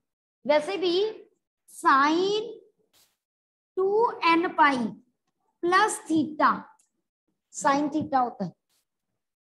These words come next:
ये अगर plus बनाना है तो angle negative इसके साथ जाएगा, तो वो क्या आ जाएगा? Minus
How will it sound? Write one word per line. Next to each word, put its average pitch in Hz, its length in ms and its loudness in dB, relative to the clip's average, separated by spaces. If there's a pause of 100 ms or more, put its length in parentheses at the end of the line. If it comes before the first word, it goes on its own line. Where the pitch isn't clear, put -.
(580)
ये 403 680 0 (400)
अगर - 320 2
plus 392 320 2
बनाना 330 380 4
है 233 160 -2 (300)
तो 233 100 0 (100)
angle 302 400 2
negative 320 420 -2
इसके 339 280 -6
साथ 330 240 -6
जाएगा, 339 280 -10 (1500)
तो 294 60 -4
वो 330 180 0
क्या 349 160 4
आ 339 140 6
जाएगा? 277 280 2
Minus 320 520 2